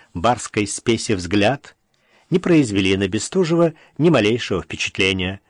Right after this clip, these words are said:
но инженер добросовестно пытался предстать значительной персоной,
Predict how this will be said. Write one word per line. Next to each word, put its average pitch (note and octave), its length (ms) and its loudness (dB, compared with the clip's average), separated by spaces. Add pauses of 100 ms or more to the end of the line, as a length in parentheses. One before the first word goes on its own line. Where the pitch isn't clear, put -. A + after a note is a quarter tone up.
(480)
но G#2+ 200 4
инженер A2+ 520 2
добросовестно A#2+ 840 0
пытался C#3+ 580 -2
предстать C#3+ 760 -2
значительной G2+ 760 -2
персоной, D#3 760 -2